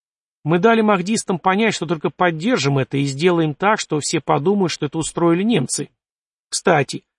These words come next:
если будет официально объявлена война, то англичане закроют проливы и Суэц для военных грузов из России. Поэтому я бы пока не стал её официально объявлять. А вот нападение на форт Мэккеле будет казус белли,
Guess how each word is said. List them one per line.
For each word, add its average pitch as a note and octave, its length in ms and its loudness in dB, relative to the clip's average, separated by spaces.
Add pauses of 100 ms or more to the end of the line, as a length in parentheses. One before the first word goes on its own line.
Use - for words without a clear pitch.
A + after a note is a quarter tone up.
(280)
если A#3 240 -2
будет G3+ 240 -2
официально E3+ 560 2
объявлена D#3 480 2
война, F3 400 2
то D#3+ 100 -2
англичане D#3 560 0
закроют E3 440 0
проливы F3+ 480 0
и - 20 -4
Суэц A3 400 0
для B2+ 160 0
военных C#3 380 2
грузов C#3+ 360 -2
из C#3 120 -4
России. D3 520 -2 (460)
Поэтому G3+ 380 2
я A3 120 4
бы F3+ 60 -2
пока G#3 260 0
не A3 120 -2
стал C3 320 0
её C3 140 -2
официально B2+ 540 -4
объявлять. C#3+ 540 -2 (500)
А D3+ 120 2
вот G3+ 140 0
нападение G#3+ 480 0
на G3 100 2
форт G#3 280 -2
Мэккеле F#3+ 420 0
будет G3+ 300 -4
казус A3 400 0
белли, D3+ 500 -2